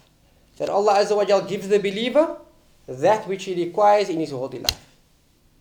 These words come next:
that his needs are fulfilled, that he doesn't actually implore Allah Azza wa Jal for riches, but he asks Allah Azza wa Jal for that wherein he can establish his worldly life,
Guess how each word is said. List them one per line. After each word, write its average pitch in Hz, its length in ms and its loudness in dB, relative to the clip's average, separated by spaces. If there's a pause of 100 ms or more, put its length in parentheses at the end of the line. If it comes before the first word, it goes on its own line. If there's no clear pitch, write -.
(140)
that 185 140 0
his 190 140 -4
needs 214 380 -4
are 180 200 0
fulfilled, 170 760 -4 (1040)
that 185 100 2
he 202 80 2
doesn't 240 320 4
actually 233 420 -2
implore 233 320 4
Allah 226 420 4
Azza 214 160 2
wa 214 120 4
Jal 208 240 2
for 175 140 -2
riches, 175 520 -4 (960)
but 170 160 -2
he 175 100 -6
asks 202 380 2
Allah 196 280 2
Azza 196 260 0
wa 202 100 4
Jal 208 480 0 (540)
for 165 240 -2
that 190 500 -2 (480)
wherein 170 380 -4
he 170 100 -8
can 160 200 -2
establish 170 520 -4
his 139 100 -14
worldly 123 280 -4
life, - 400 -18